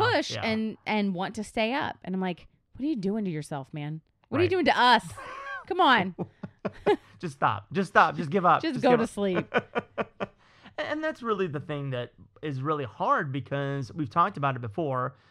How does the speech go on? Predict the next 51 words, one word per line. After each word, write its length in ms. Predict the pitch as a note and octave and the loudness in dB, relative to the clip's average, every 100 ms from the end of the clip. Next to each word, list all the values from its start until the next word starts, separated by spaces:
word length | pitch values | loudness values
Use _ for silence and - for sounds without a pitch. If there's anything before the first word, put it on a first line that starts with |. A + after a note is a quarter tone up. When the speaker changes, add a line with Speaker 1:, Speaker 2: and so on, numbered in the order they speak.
| _ _ | _ _
Speaker 2:
that 320 | - D#3 D3+ - - | -2 0 0 -4 -8
we 680 | C3+ C3 C#3+ D3+ G#3+ A#3+ | -6 -4 -4 -4 -4 -4
have 480 | G#3+ F3 D3+ D3 C#3+ - | -4 -2 0 0 -2 -4
our 120 | C3 | -6
three 300 | - F#3+ B3 | -6 -8 -8
kids 640 | - C3+ B2 A#2+ A#2+ G#2+ _ _ _ _ _ _ - | -6 -6 -4 -6 -8 -12 _ _ _ _ _ _ -6
that 80 | D3 | -4
are 80 | |
involved 580 | C3+ A2 A#2 F3 G#3+ G#3 | -2 -2 2 2 2 0
in 120 | G#3 | -4
things, 340 | F#3+ F3 E3+ C3 | -2 -4 -4 0
not 160 | D3 | 0
as 100 | G#3 | 0
much 200 | E3 D#3 | -2 -4
as 80 | C3 | -6
some 160 | C#3+ C3+ | -6 -4
other 160 | A2+ | -6
people, 420 | G#2+ G#2+ - - - | -10 -16 -16 -16 -8
right? 240 | C3 C3 C3 | -2 -2 -2
As, 160 | B2 | -4
as 160 | B2+ A#2 | -8 -6
far 100 | B2+ | -8
as, 100 | A#2 | -8
like, 180 | A#2 A#2 | -10 -2
driving 420 | C#3 C3 C3 C3 | 2 2 0 -4
around 360 | B2 B2 B2 | -2 -2 -2
and 80 | A#2 | -4
that 140 | A#2 G#2+ | -10 -10
type 220 | B2 A#2 | -10 -10
of 200 | A#2 G2+ _ _ - | -12 -14 _ _ -8
thing 200 | C3 A#2+ | -6 -6
of 100 | A#2 | -8
taking 360 | G#2 C#3 C#3 B2 | -4 -4 -4 -8
to 40 | |
practices. 680 | G#2 A#2+ A#2 G#2+ G2+ A#2+ B2 | -6 -4 -4 -6 -10 -8 -6
But 100 | F3 | -6
we've 160 | A#3+ B3+ | -6 -10
s-, 160 | - - | -16 -12
we've 240 | G3 A3 | -12 -12
had 340 | - G#3 D#4 F#3 | -6 -2 -2 0
a 40 | |
lot 240 | D3 D3 | 0 0
more 120 | C#3+ B2+ | 0 -4
time 220 | C#3+ C3+ | -4 -4
to 60 | |
be 80 | B2+ | -4
able 140 | C#3+ A#2 | -4 -6
to 60 | |
do 160 | G#2+ F#3 | -8 -6
that 200 | G#3 G#2 | -6 -6
recently 640 | D3 C4 - - B2 B2 | -6 -8 -10 -12 -10 -12